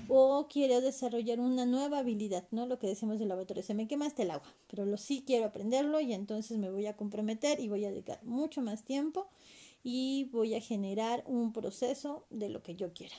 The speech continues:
o de lo que sea mi área de interés para el futuro, ¿no? Eh, ser sincero consigo mismos, nadie los va a juzgar, ¿no? Vean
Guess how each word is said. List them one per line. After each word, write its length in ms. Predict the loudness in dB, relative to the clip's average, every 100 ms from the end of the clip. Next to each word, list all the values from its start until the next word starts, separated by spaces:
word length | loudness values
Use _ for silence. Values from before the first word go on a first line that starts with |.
| -20 _ _ _
o 100 | -4
de 140 | -2
lo 100 | -2
que 100 | -6
sea 220 | -6 -4 -4
mi 220 | -4 -4
área 240 | -2 -2
de 60 | -4
interés 480 | -6 -6 -6 -6 -8
para 180 | -14
el 40 | -14
futuro, 360 | -20 -20 -20 -20 -20 _ -8
¿no? 240 | -6 -6 _ _ -20 -20 -20 -20 _ _ _
Eh, 300 | 0 2 0
ser 240 | 2 2
sincero 480 | 4 0 2 2 2
consigo 560 | 2 0 0 -2 0 4
mismos, 500 | 4 4 2 -4 0
nadie 240 | 0 2
los 180 | 0 -2
va 80 | -4
a 20 |
juzgar, 540 | -2 -4 0 0 -2 -6 _ _
¿no? 300 | -4 -4 -4 -6
Vean 460 | -2 0 2 2 0